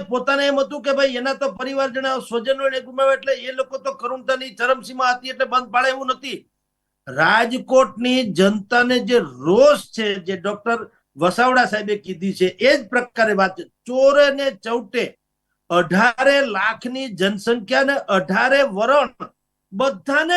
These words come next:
ખબર છે પાપી કોણ છે. અત્યારે જે પકડ્યા છે સત્ય નાશક સમિતિ જે વસાવડા સાહેબે કીધું, બિલકુલ સાચી વાત છે.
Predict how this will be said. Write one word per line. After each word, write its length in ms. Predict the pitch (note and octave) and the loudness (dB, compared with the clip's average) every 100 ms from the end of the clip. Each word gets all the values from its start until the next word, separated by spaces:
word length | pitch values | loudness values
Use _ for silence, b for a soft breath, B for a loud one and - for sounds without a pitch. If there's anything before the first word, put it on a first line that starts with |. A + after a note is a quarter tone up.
| F4 | 0
ખબર 240 | D4+ D#4 D#4+ | -2 -2 -2
છે 180 | D#4+ | -4
પાપી 420 | D#4+ C#4 C#4+ C#4+ A3+ | -4 -6 -6 -14 -12
કોણ 240 | A#3 G3+ | -12 -12
છે. 200 | E3 A#2 _ _ _ _ _ _ | -16 -20 _ _ _ _ _ _
અત્યારે 560 | E3 D#3+ - C4 D#4 D#4+ | -8 -8 -2 2 6 6
જે 220 | C#4 C#4 C4+ F#3+ _ - | 6 2 0 -4 _ -10
પકડ્યા 460 | G3+ G3 B3+ D4 G3 F3+ | -8 -2 2 4 2 0
છે 360 | F#3 F#3+ A#3 B3 _ _ _ _ - | 0 -2 -4 -8 _ _ _ _ -4
સત્ય 380 | G#3 - A#3+ A#3 | -4 -2 0 4
નાશક 440 | G3 G3 A#3+ A#3+ | 4 4 0 -2
સમિતિ 320 | A3 A3+ G3 A3 | -4 -4 -4 -2
જે 140 | G#3+ | 0
વસાવડા 440 | G3 G3 A3 A3+ | 2 2 2 2
સાહેબે 240 | G3+ G#3+ A#3 | 0 -2 -2
કીધું, 340 | G#3+ A#3 G3+ | -4 -6 0
બિલકુલ 420 | G3 A#3 - E4 | 2 2 2 2
સાચી 380 | B3 B3 C4 A#3+ | 2 0 0 -2
વાત 240 | F#3+ D#3+ - | -2 -2 -6
છે. 220 | B2+ | -18